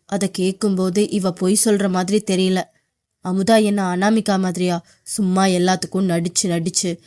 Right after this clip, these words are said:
மத்தவங்கள ஏமாத்தணும்னு நினைக்கிறதுக்கு? என்று நினைத்த விஜய், அமுதாவை போன்ற ஒருத்தி தன் வாழ்க்கையில் இருப்பதை நினைத்து குஷியாகி அவளை பெருமையாக யோசித்துக் கொண்டிருக்க, சைடு காலில்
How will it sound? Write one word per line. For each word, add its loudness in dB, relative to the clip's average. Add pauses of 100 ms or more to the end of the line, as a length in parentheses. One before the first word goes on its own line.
(240)
மத்தவங்கள -2
ஏமாத்தணும்னு -2
நினைக்கிறதுக்கு? -2 (520)
என்று 4
நினைத்த 2
விஜய், 0 (240)
அமுதாவை 4
போன்ற 2
ஒருத்தி 2 (240)
தன் 4
வாழ்க்கையில் 4
இருப்பதை 2
நினைத்து 0 (260)
குஷியாகி 4 (180)
அவளை 2
பெருமையாக 2
யோசித்துக் 0
கொண்டிருக்க, -2 (800)
சைடு 4
காலில் 2